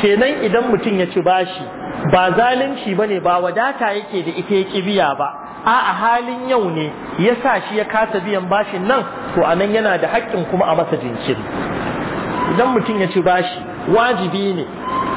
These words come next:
idan ya kasa biya, ba yadda ya iya, to, wajibi ne a masa jinkiri. Shi yasa malaman fiqh suke da ka'ida, suke cewa yajibu inzarul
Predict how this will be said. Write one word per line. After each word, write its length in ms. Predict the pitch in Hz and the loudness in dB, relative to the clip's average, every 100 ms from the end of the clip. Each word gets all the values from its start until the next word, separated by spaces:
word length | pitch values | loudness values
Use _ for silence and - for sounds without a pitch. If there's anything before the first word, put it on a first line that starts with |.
| - - - - - - | -4 -4 -4 -4 -2 2
idan 280 | 156 202 214 | 4 4 2
ya 80 | |
kasa 420 | 214 220 226 226 185 | 2 2 2 2 -2
biya, 300 | 165 180 165 202 | 0 2 2 4
ba 220 | 214 190 | 2 2
yadda 260 | 190 165 | -2 -4
ya 180 | 156 160 160 | -4 -4 -2
iya, 220 | 175 147 - - - | 0 0 0 -8 -6
to, 60 | - | 0
wajibi 520 | 160 190 196 165 180 | 4 4 2 0 0
ne 80 | 175 | 0
a 120 | 170 | -2
masa 220 | 151 165 156 | -2 -4 -4
jinkiri. 460 | 127 127 - 135 - - - - - | -6 -6 -2 -2 -2 -6 -6 -6 -2
Shi 80 | 202 | 0
yasa 240 | 202 220 | 2 2
malaman 400 | 202 180 170 196 | 2 2 0 -2
fiqh 240 | 208 226 233 180 | -4 -4 -2 -2
suke 240 | 214 202 175 | -2 0 2
da 80 | 170 | 2
ka'ida, 480 | 196 196 196 180 | 2 2 2 0
suke 240 | 208 - 180 180 | 0 0 0 2
cewa 280 | 196 196 302 - - - - 156 | 2 2 2 0 -8 -8 -4 0
yajibu 400 | 175 165 262 233 208 | 2 2 2 2 2
inzarul 800 | 208 196 185 151 233 269 254 208 | 2 0 0 2 2 4 2 0